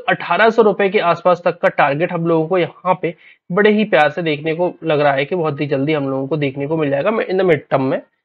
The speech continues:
देखने को लग रहा है। stop loss की बात करें तो stop loss अब मुझे लग रहा है कि, थोड़ा सा इसको,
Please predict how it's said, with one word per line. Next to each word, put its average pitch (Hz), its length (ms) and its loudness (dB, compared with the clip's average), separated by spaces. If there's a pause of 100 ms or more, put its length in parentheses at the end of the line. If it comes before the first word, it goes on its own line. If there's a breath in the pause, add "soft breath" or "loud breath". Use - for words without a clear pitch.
(140)
देखने 143 280 -2
को 202 140 2
लग 185 200 4
रहा 127 220 0
है। 120 120 -10 (280 loud breath)
stop 254 300 4
loss 254 160 4
की 254 100 -4
बात 180 240 4
करें 202 160 -2
तो - 220 -4
stop 226 400 2
loss 202 180 4
अब 202 60 0
मुझे 190 200 4
लग 165 140 4
रहा 143 120 2
है 147 120 0
कि, - 180 -6 (1400)
थोड़ा 151 160 -8
सा - 140 -6
इसको, 160 400 -4